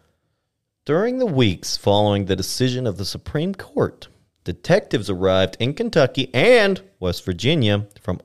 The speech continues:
all parts of the nation. They hoped to collect the reward offered by Kentucky for the Hatfields and by West Virginia for the McCoys, which by the summer of eighteen eighty-eight almost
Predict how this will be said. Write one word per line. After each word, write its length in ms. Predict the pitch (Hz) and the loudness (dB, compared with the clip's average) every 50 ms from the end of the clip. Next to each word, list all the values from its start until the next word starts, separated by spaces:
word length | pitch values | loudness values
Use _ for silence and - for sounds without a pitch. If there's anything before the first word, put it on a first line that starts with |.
| _ _ | _ _
all 220 | 110 117 139 139 | 2 2 2 2
parts 400 | - - - 123 120 117 - - | 0 -2 -2 -2 -2 -2 -4 -8
of 120 | 120 113 120 | -10 -8 -6
the 60 | 120 | -6
nation. 440 | 127 135 147 156 - - 98 90 87 _ _ _ _ _ _ _ _ _ _ _ _ _ _ _ _ _ _ | -4 -4 -6 -6 -6 -8 -10 -10 -12 _ _ _ _ _ _ _ _ _ _ _ _ _ _ _ _ _ _
They 100 | - 123 127 | -2 -2 2
hoped 380 | 127 127 127 127 - _ _ | 2 2 0 0 -6 _ _
to 100 | - - | -10 -10
collect 480 | 113 - - 107 104 110 127 156 165 - | -10 -6 -6 -4 0 0 0 0 0 -2
the 100 | - 147 | -6 -4
reward 500 | 143 151 156 156 170 170 170 170 170 - - | -2 -2 -4 -2 -2 0 0 0 0 0 2
offered 420 | - 151 190 196 185 - 190 196 190 | 4 4 4 4 4 2 0 2 4
by 180 | 202 202 208 202 | 4 4 4 4
Kentucky 600 | 202 - 196 190 277 302 320 311 302 208 - - - _ _ _ _ _ _ _ _ _ _ _ _ _ _ _ | 2 0 0 2 4 4 6 4 4 0 -2 -6 -18 _ _ _ _ _ _ _ _ _ _ _ _ _ _ _
for 200 | _ 104 104 104 | _ 0 2 2
the 140 | 98 92 - - | 2 0 -4 -4
Hatfields 880 | - 90 90 95 95 - - - - - 92 92 92 92 92 - - - - _ _ _ _ | -2 2 4 4 4 2 0 -6 -4 -2 2 2 2 2 2 0 -8 -12 -12 _ _ _ _
and 220 | - 185 233 220 170 | 2 2 2 4 6
by 160 | 160 135 117 | 6 6 6
West 280 | 107 110 104 104 - | 6 4 4 2 0
Virginia 440 | - 98 90 82 104 101 104 110 113 | -6 -6 -4 -2 -2 0 0 0 -2
for 340 | - - 107 104 107 110 110 | -2 0 2 2 2 2 2
the 60 | - - _ _ _ _ _ - | -2 -8 _ _ _ _ _ -18
McCoys, 640 | - - - - 92 92 95 95 98 98 95 - - _ _ _ _ _ _ _ _ _ _ _ _ _ _ _ _ _ _ _ _ | -18 -12 -2 0 2 4 6 6 6 4 4 0 -6 _ _ _ _ _ _ _ _ _ _ _ _ _ _ _ _ _ _ _ _
which 260 | 151 208 214 - - | -2 -2 -2 -2 -2
by 220 | - 196 190 190 | 0 2 2 4
the 100 | 185 185 | 2 0
summer 560 | 160 - - 196 190 190 185 180 175 175 - - _ | -2 -4 -2 -2 -2 -2 -2 -2 -2 -4 -4 -4 _
of 180 | - 107 98 - - _ | -2 -2 -2 -2 -2 _
eighteen 640 | 127 175 226 220 - - - 226 240 247 240 233 226 | 0 0 0 -2 -6 -6 -2 0 0 0 0 0 2
eighty-eight 840 | 226 220 220 226 214 214 208 220 226 214 208 - - - _ _ - | 4 4 4 2 2 0 2 4 6 6 4 2 -4 -12 _ _ 0
almost 540 | 131 131 131 127 131 131 131 123 - - | 0 0 2 2 0 0 0 -2 -4 -10